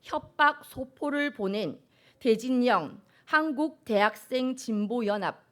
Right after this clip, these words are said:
간부가 청구한 구속 적부심이 법원에서 기각되었습니다.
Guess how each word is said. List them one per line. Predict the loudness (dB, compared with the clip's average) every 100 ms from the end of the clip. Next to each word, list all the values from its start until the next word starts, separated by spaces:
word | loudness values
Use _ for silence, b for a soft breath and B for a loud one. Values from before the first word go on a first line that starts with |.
| _
간부가 | -6 -4 -4 -4 2 2 2 b b b
청구한 | -8 -4 -4 2 4 4 2 -4
구속 | -4 -4 -6 -8
적부심이 | -10 -12 -8 -10 -6 -6 -6 -8 b b
법원에서 | 0 2 2 0 0 -2 -2 -6
기각되었습니다. | -8 0 0 0 -4 -4 -6 -10 -8 -10